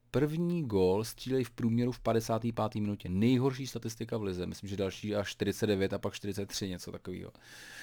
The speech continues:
Eh, a není se moc co divit, protože poslední dvě sezóny měli dvojciferného Chimeneze, který dal vždycky teda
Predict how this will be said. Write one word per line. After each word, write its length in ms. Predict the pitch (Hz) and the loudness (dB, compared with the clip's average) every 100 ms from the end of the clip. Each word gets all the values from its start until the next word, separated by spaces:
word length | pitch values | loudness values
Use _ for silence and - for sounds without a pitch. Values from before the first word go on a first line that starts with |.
| - - - - _ _ - | -16 -16 -18 -20 _ _ -4
Eh, 460 | 104 98 95 98 95 - | 0 4 4 4 0 2
a 220 | 104 104 | 4 6
není 240 | 110 120 | 8 6
se 140 | 123 131 | 6 4
moc 200 | 123 117 | 2 2
co 100 | 127 | 2
divit, 280 | 117 113 113 | 6 4 4
protože 760 | 113 113 107 110 110 107 110 104 - | 0 0 2 4 6 4 4 0 -8
poslední 360 | 110 - 120 120 | -8 -4 0 2
dvě 120 | 117 | 2
sezóny 300 | 113 113 113 | 2 4 6
měli 160 | 117 | 6
dvojciferného 680 | 110 104 - 117 110 113 110 | 6 4 2 0 2 2 2
Chimeneze, 540 | - 98 101 104 110 113 | 0 0 2 2 2 0
který 180 | 107 | -2
dal 120 | 101 95 | -2 0
vždycky 300 | 92 - 98 | -2 -4 -6
teda 220 | 95 | -4